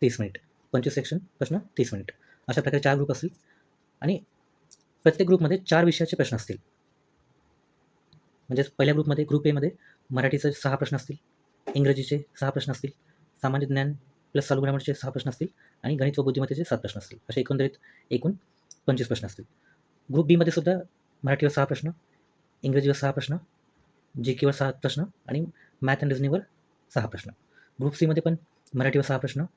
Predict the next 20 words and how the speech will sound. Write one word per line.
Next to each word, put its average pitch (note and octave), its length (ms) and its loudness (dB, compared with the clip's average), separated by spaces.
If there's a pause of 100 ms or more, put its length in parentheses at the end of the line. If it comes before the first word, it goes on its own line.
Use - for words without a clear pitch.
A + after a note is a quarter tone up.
(300)
इंग्रजीवर C#3 360 2
सात C3+ 220 -2
प्रश्न, - 340 -6 (720)
सात C#3 100 4
प्रश्न, C#3+ 260 -2 (800)
जीकेवर D3 320 2 (300)
सहा B2 120 0
प्रश्न C3+ 240 -2 (520)
आणि D#3+ 200 0 (600)
मॅथ C3+ 160 2
and D3 140 2
रिझनिंगवर C#3+ 300 2
सहा A#2 160 -4
प्रश्न. G#2 240 -8 (600)
ग्रुप D#3 140 4
डीमध्ये E3 260 6
सुद्धा C#3 220 -2 (1040)
मराठीवर C#3+ 320 4
सात C#3+ 160 2
प्रश्न, B2+ 260 -4